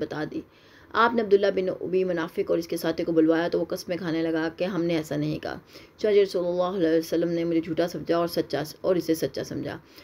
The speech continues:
مجھے اس بات کا اتنا دکھ ہوا جتنا کبھی کسی اور بات سے نہ ہوا تھا۔ میں گھر میں بیٹھ رہا، میں پھر میں، مجھے میرے چچا نے کہا، "رے، تو نے یہ کیا کیا؟ آخر رسول اللہ صلی اللہ علیہ وسلم نے تجھے جھوٹا سمجھا اور تجھ سے ناراض ہوئے۔"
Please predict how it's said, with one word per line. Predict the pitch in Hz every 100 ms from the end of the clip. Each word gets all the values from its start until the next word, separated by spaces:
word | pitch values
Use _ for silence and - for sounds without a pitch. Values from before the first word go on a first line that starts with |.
| - -
مجھے | 196
اس | 226 -
بات | 185 208
کا |
اتنا | 202 202
دکھ | 190 180 -
ہوا | 170
جتنا | 175 165 175 170
کبھی | 165 165
کسی | 175 165
اور | 165
بات | 156 151
سے | -
نہ | 160
ہوا | 170 165
تھا۔ | 160 156
میں | 160 160
گھر | 175
میں | 165
بیٹھ | 156 147 -
رہا، | 151 - - - - -
میں | 185
پھر | 180 196
میں، | 185 180
مجھے | 185 185
میرے | 180 170
چچا | 165 160
نے | 170 170
کہا، | 165
"رے، | 165 175
تو | 180
نے | 175
یہ | 170 165
کیا | 185 190
کیا؟ | 170 165
آخر | 160 180
رسول | 170 165
اللہ | 170 185
صلی | -
اللہ | 170
علیہ | 165
وسلم | 170 170
نے |
تجھے | 165 170
جھوٹا | 165 156 160
سمجھا | 175 160 156 170
اور | 180
تجھ | 170
سے | 175
ناراض | 165 165 170 147
ہوئے۔" | 147